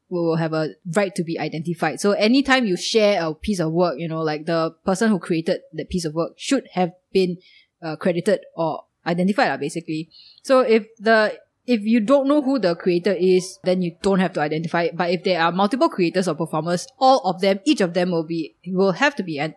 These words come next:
identified. So the exception is that, like, in cases of work made in the course of employment where the employer is the first owner of copyright and performances given for the purpose of advertising goods or services,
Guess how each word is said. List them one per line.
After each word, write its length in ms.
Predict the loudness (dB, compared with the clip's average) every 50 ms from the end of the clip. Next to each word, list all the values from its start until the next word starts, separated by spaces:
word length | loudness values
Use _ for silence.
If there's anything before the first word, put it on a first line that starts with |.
| _ -4 -2
identified. 880 | -2 -2 -2 -4 -4 -4 -4 -4 -6 -6 -4 -2 -4 -4 -4 -6 -12 _ _ _ _ _ _ _ _ _ _ _ _ _ _ _ _ _ _ _ _ _ _ _ _ _
So 160 | 2 2 4
the 100 | 4 2
exception 480 | 2 2 0 0 0 2 0 0 0
is 300 | 2 0 0 0 -2 -4 -2
that, 240 | 0 0 0 0 0
like, 200 | -2 -2 0 0
in 200 | -2 -2 -2 -2
cases 380 | 0 0 0 2 2 0 0
of 180 | 0 -2 0 0
work 220 | 0 0 0 -2 -4
made 220 | -4 -4 -4 -4
in 80 | -4 -6
the 80 | -6 -8
course 300 | -2 0 0 0 0 -2
of 80 | -6 -6
employment 540 | -8 -8 -4 -2 -2 -2 0 -2 -2 -2
where 100 | -2 -2
the 260 | -2 -2 -4 -6 -6 -8 _
employer 380 | -6 -4 -2 0 2 2 2 2
is 120 | 0 -2 -2
the 80 | -6
first 260 | -2 0 0 0 2 0
owner 180 | 0 0 2
of 120 | 0 -2 -2
copyright 400 | -4 -6 -4 -2 -2 -2 -4 -6 -12 -20 -20 -20 -20 _ _ -6
and 160 | -6 -4 -2
performances 600 | -2 -2 0 0 0 2 2 2 2 2 0 0
given 300 | -4 -2 0 0 0 0
for 200 | 0 0 0 0
the 80 | 0 -2
purpose 300 | -2 -4 -4 -2 -2 -2
of 100 | -2 -2
advertising 680 | -2 -4 -4 -4 -2 -2 -2 -2 -4 -4 -4 -6 -6 -2
goods 240 | -2 -2 -2 0 -4
or 120 | -8 -8
services, 560 | -6 -8 -8 -8 -4 -2 0 0 0 -2 -8